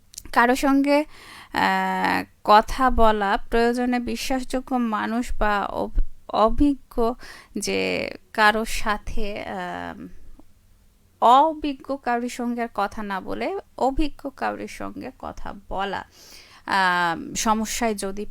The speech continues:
পড়েন বা সমস্যায়, আহ, সমাধানের জন্য অভিজ্ঞ কাউকে, মানে, যাকে আপনি বলছেন সে সেই সমস্যাটা সম্পর্কে সমাধান দিতে পারে,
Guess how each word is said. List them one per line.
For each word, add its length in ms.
পড়েন 480
বা 260
সমস্যায়, 840
আহ, 600
সমাধানের 600
জন্য 280
অভিজ্ঞ 540
কাউকে, 600
মানে, 560
যাকে 600
আপনি 320
বলছেন 640
সে 260
সেই 200
সমস্যাটা 720
সম্পর্কে 680
সমাধান 640
দিতে 300
পারে, 280